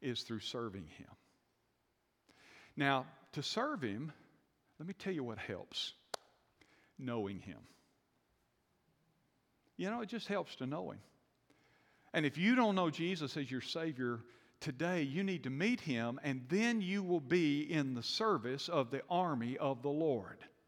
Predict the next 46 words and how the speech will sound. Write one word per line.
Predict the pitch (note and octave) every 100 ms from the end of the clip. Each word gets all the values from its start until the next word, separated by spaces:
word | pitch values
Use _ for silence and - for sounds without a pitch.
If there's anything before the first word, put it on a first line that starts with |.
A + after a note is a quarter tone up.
| _ _ _ _ _ _ _ _ _ _ _ _ _ -
And | B2+
you | F#3
can | G3 C4+
meet | D4 G#3
Him. | G#2+ G2+ - _ _ _
If | -
you're | B2
watching | A#2+ D3 D3+ D3
by | C#3
live | C#3+ D3+ D#3+
stream | - - E3 E3+ F3+ F3
or | G#2 -
television, | D#3+ D#3+ E3 E3+ F3 G3+ G#3+ - _ _ _ _ _ _ _ -
you | D#3
can | D3+ C#3
trust | - C#3+ -
Him | D#3+
today | F3+ G3 G3
right | B2 C3
where | C#3+ D3+
you | E3 F#3
are, | G#3+ F3 A2+
in | B2 B2+
this | D#3+ -
place, | - G3 B2 G2
right | B2 C3+ E3
where | D#3+
you | F3 F#3+
are. | G3+ C#3+
You | A#2+ E3+
can | G#3 G#3
call | - - E4 E3
on | B2
Him. | B2+ A2
The | A#2+
Bible | C3+ E3 F3+ F3+
says, | - D3 B2 - - - -
"Whosoever | G#3+ B3+ - A#3+ A#3+ D3+ C#3 C3+
shall | - A2
call | - - F3 F#3+ F#3
upon | D3 D3 C3
the | A2+
name | G#2+ B2+ D#3+ E3+ E3+
of | D3 B2+
the | A#2+
Lord | A2+ A#2+ A2+ F#2 F#2+